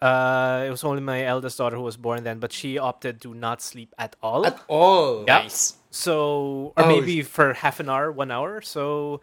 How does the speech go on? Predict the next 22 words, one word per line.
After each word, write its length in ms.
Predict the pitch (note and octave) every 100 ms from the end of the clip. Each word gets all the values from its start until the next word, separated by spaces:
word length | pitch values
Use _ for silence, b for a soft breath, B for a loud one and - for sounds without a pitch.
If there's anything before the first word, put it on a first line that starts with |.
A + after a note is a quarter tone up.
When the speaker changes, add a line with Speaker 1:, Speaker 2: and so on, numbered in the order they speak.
| b
Speaker 2:
That 100 | D3+
was 120 | D3+ D3
the 60 |
sleep 300 | D#3 D#3 D3 -
she 100 | D3
got, 340 | C#3 C#3 -
like, 140 | C3+ C3
Speaker 1:
yeah. 140 | B2+
Speaker 2:
the 60 | C3+
hour? 320 | C3+ C3+ D3+ _
Speaker 1:
So 100 | C#3+
that 160 | D3+ C3+
wasn't 260 | A#2+ B2
great. 200 | A2 A#2 _ _
But 160 | G3+ G3+ C#3+ -
this 220 | F3+ G#3+
time 160 | C4+ B3
around, 460 | A3 G3 G#3 G3+
it 100 | F#3+
was 160 | D#3+ E3
all 80 | C#3+
right. 240 | D#3 G3